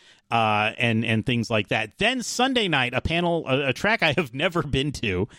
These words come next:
in a room that I haven't even gone by in many, many, many years, because it's in, like, the sub-basement of the Hyatt. Uh, it used to be where the video, the twenty-four hour video rooms were, so I used to go down there, like, in the late nineties, early two thousands all the time,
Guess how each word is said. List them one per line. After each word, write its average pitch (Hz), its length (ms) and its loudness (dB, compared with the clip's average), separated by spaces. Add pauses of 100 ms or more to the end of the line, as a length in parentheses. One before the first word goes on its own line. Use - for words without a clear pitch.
(480)
in 190 180 4
a 185 80 6
room 170 460 4
that 143 180 2
I 139 140 4
haven't 156 540 0
even 147 320 -2
gone 135 340 2
by 120 260 2
in 127 320 0
many, 151 260 -2
many, 120 240 0
many 101 220 4
years, 92 300 2
because 113 220 -2
it's 123 140 0
in, 135 100 2
like, 123 180 0
the 117 100 -4
sub-basement 123 920 -4
of 104 140 -4
the 98 80 -4
Hyatt. 98 500 -2 (560)
Uh, 110 300 2
it 156 180 -2
used 180 280 0
to 170 40 -4
be 170 100 2
where 143 140 4
the 120 100 0
video, 123 400 0
the 110 100 -4
twenty-four 123 360 -2
hour 113 140 2
video 110 280 0
rooms 131 300 -2
were, 151 180 0
so 120 120 0
I 110 40 4
used 110 280 -2
to 135 60 0
go 120 160 2
down 110 240 2
there, 104 140 2
like, 98 180 0
in 104 80 0
the 101 220 -2
late 107 240 -2
nineties, 101 400 0
early 104 220 2
two 110 140 0
thousands 101 460 0
all 104 160 0
the 104 100 0
time, 120 400 0